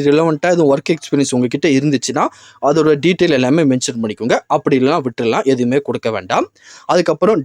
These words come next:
டேட்டு, பிளேஸு, உங்களோட சிக்னேச்சர் வந்து பார்த்தீங்கன்னா சைடுல கொடுத்துருங்க. கொடுத்து முடிச்சுட்டு உங்க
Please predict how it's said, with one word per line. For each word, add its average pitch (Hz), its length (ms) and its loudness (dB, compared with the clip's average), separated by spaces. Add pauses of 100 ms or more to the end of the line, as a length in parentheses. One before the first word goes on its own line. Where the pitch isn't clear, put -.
டேட்டு, 165 340 0 (260)
பிளேஸு, 151 360 2 (180)
உங்களோட 147 300 4
சிக்னேச்சர் 139 420 0
வந்து 143 160 0
பார்த்தீங்கன்னா 123 360 -2
சைடுல 120 300 -2
கொடுத்துருங்க. 110 380 -4 (480)
கொடுத்து 226 340 2
முடிச்சுட்டு 175 340 2
உங்க 151 100 2